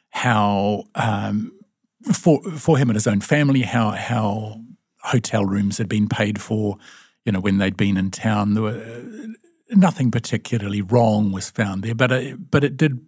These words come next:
prompt scrutiny that I think was appropriate at the time. Um, and there was awful, also an awful lot of scrutiny of the motivations of those,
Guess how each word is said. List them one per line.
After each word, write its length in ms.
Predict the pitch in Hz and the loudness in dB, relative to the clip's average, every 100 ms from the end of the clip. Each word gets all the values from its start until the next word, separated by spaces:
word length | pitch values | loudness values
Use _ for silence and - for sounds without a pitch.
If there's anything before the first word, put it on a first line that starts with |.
| _ _ | _ _
prompt 300 | - 120 - | 0 2 0
scrutiny 460 | - 127 107 113 104 | 0 0 2 0 0
that 140 | 104 | -2
I 80 | 98 | -2
think 320 | - 107 - - - - _ _ | -2 -2 -2 -12 -20 -20 _ _
was 240 | 123 107 101 | 2 2 0
appropriate 580 | - 110 101 104 101 101 | -2 -4 -2 -4 -4 -6
at 100 | 92 | -8
the 80 | |
time. 640 | 110 - 113 98 107 123 123 202 - | -8 -4 -2 -2 -2 -2 -4 -8 -8
Um, 460 | 107 104 101 104 - - - _ - | -6 -6 -6 -8 -10 -20 -20 _ 2
and 140 | 131 | 4
there 80 | 131 | 4
was 180 | 127 120 | 4 4
awful, 420 | 131 - 127 127 - | 2 0 -4 -2 2
also 300 | 143 - 120 | 2 2 2
an 80 | 117 | 2
awful 260 | 117 120 | 2 0
lot 160 | 113 107 | 0 -2
of 80 | 101 | -4
scrutiny 540 | - 131 113 113 107 | -2 0 2 2 2
of 180 | 107 107 | 0 0
the 80 | 107 | 2
motivations 880 | 107 98 104 107 107 - 95 101 - | 2 0 -2 -2 -2 -4 -6 -6 -4
of 200 | 110 92 | -4 -2
those, 540 | 104 95 98 95 - | -2 0 -4 -6 -12